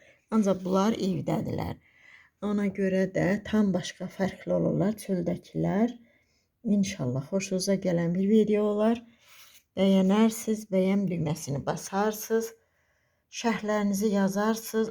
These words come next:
abunə olarsınız ki, mənim də videom böyüsün. Baxın, belə. Bura bayırdır. Bax, orada da pul gülüm var. Bunlar da kaktuslardır. Bax, onlar tikanlı. Bu da biraz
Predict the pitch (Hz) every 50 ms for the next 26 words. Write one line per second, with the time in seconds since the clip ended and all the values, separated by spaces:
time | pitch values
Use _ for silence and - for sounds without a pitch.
0 | - - 190 202 190 190 196 202 214 220 226 220 208 208 208 202 202 - - 196
1 | 196 - - - 240 220 202 202 196 196 196 202 202 190 170 160 156 147 151 -
2 | - 202 196 196 196 185 185 185 190 208 214 190 190 185 185 175 165 156 165 170
3 | 175 190 208 196 - - - - 180 170 170 160 - _ _ _ _ _ _ _
4 | - - - _ _ _ _ - 175 185 170 190 190 196 196 180 165 - 170 165
5 | - _ _ _ _ _ _ _ _ _ _ _ _ _ _ _ _ _ _ _
6 | _ - 175 190 190 190 - 190 185 170 160 160 165 165 185 - - - 127 -
7 | - - - - 196 196 190 185 180 185 196 196 175 - - - - 196 185 180
8 | - - 170 170 170 170 170 180 196 214 220 202 - _ _ _ _ _ _ _
9 | _ _ _ _ _ _ - 175 185 190 190 190 190 196 214 208 208 - - 185
10 | - - - - - - - - - - 123 - - - 131 - - _ - 208
11 | 175 180 - 190 190 190 190 196 202 196 196 - - - 190 185 185 180 180 185
12 | 185 185 196 196 196 214 214 233 240 226 233 202 202 208 190 196 202